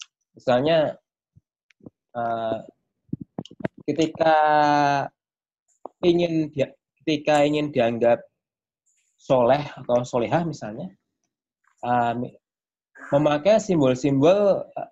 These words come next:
yang itu mencitrakan mereka. Ambil contoh, pakai jilbab zo-, jilbab zoya misalnya,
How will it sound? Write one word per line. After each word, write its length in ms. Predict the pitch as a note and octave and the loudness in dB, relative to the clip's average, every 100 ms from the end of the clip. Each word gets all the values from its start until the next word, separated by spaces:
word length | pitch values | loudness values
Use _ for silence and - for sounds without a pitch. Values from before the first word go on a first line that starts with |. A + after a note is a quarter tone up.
| - | 0
yang 320 | C#3 C#3 C#3 | 2 2 -4
itu 380 | C#3+ G3 G#3+ F#3 | -8 -4 -2 -2
mencitrakan 640 | E3+ E3+ E3+ E3 E3+ F3 | -2 -2 -2 -2 -2 0
mereka. 380 | F3 F#3+ B2 G2+ - _ _ - | 0 -2 -4 -6 -14 _ _ -4
Ambil 260 | B2+ A#2+ A2 | -2 -2 -2
contoh, 380 | A#2 A2+ C3+ F#2+ - _ - - _ _ _ _ _ _ _ _ | -2 2 2 0 -8 _ -20 -20 _ _ _ _ _ _ _ _
pakai 400 | - C3 C3 D#3+ | -2 -2 2 0
jilbab 460 | - C3 A2 A#2 G2 | 0 -8 -4 -2 -2
zo-, 240 | G#2+ G#2 - _ _ - | -6 -8 -12 _ _ -4
jilbab 560 | C#3 - - B2 B2 | -4 -2 -2 0 0
zoya 320 | G2 A2 B2 B2 | -2 -2 0 0
misalnya, 480 | G#2 A2 G2 G#2+ | -2 -10 -8 -10